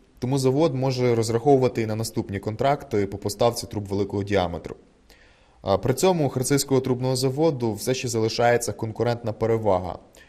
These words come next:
а саме нижча ціна реалізації продукції порівняно з іншими світовими виробниками труб великого діаметру. І навіть при тому, що у третьому кварталі ціна харцизької, е, ціна продукції Харцизького трубного заводу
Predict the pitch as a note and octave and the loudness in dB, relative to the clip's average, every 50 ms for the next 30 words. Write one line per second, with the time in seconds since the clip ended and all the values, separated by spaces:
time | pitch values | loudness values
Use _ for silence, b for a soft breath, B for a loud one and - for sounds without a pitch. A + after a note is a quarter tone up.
0 | B B B - G#2+ - - - B2 A#2+ A#2+ A#2+ A2+ A2+ A2+ A2 G#2+ G#2+ A2+ B2 | B B B -6 -6 -2 0 2 2 2 2 0 0 0 2 0 0 0 0 -2
1 | B2+ A#2 - - A2 G2+ - - A2+ A2+ B2 C3+ C3 A#2+ G#2+ G#2 G2+ G#2 G2+ A2 | -2 -2 -2 -4 -4 -4 -4 -4 -4 -2 0 0 2 2 2 2 2 2 2 4
2 | A2 A2 A2 G#2+ A2 G2+ - A2 A2+ A2 A2+ A2+ F#2 - - - F2 F2+ - - | 4 4 2 -2 -6 -6 -6 -6 -6 -4 -4 -4 -4 -6 -8 -10 -10 -8 -6 -4
3 | G2+ G2+ G#2+ G#2+ A2+ G#2+ G#2 G#2 G#2 G2 G2 F#2+ G2 A2 A#2 A#2 A#2 G#2+ G2+ F#2+ | -4 -4 -4 -4 -4 -6 -6 -6 -6 -6 -6 -6 -6 -6 -8 -8 -8 -8 -8 -8
4 | - G2 F#2+ - F#2+ G2+ G2+ G#2 G2+ G2+ G2 F#2+ F#2 F#2+ F#2+ F#2+ G2 G2 F#2+ - | -8 -8 -8 -8 -6 -6 -4 -6 -4 -6 -6 -6 -4 -4 -4 -4 -6 -6 -4 -2
5 | G2 G2 G2 G2 G2 - F#2+ F#2+ F2+ F#2+ F#2+ F#2+ F#2+ G2+ G2 F#2+ G2 G2 F#2 F2 | -2 -2 -2 -4 -6 -6 -8 -6 -6 -4 -4 -4 -2 -2 -4 -2 -2 -2 -2 -2
6 | F2 E2+ D#2+ - - - - _ _ B B B B B B B B B - A2+ | -2 -6 -10 -12 -12 -14 -16 _ _ B B B B B B B B B -8 -2
7 | A2 A2+ A#2+ B2 B2+ - - B2+ C3 B2+ C#3 C3+ B2 A2 G#2 G#2 G2+ - - F#2 | 0 2 2 2 0 0 -2 -2 -2 2 2 2 2 2 0 -4 -4 -4 -6 -4
8 | F2 - A2 A2 - - A2+ A2+ A2+ - A#2 A#2+ A#2 A2 G2+ G2+ G2 F#2+ G2 - | 0 2 2 2 2 0 -4 -8 -6 -4 -4 -2 0 2 2 2 2 -2 -4 -6
9 | G#2+ G#2+ G2+ G#2 - G#2 G2+ - A2 G#2 - - - G#2 G#2 G2+ G2+ G2+ G2 G2 | -6 -6 -6 -6 -6 -10 -8 -6 -6 -6 -6 -8 -8 -6 -4 -2 -2 0 0 0
10 | F#2+ - F#2 F#2+ F#2 - - - - - - - - A#2+ A2+ G#2+ G#2+ - - A2+ | -2 0 0 0 0 -2 -4 -8 -16 -18 -12 -10 -6 -4 -2 -2 -2 -2 -4 -6
11 | A2+ A#2 G2 - - - G#2+ - - G#2 - - G#2 - - A2 G2 - - G2 | -4 -4 -6 -6 -8 -10 -8 -8 -8 -8 -8 -8 -8 -6 -6 -8 -6 -6 -6 -8
12 | F#2 G#2 G#2 G#2+ A2 A#2 A#2 A2 A2 G2 F#2+ F#2+ F2 | -6 -6 -6 -4 -4 -4 -4 -2 0 -2 -2 -2 -4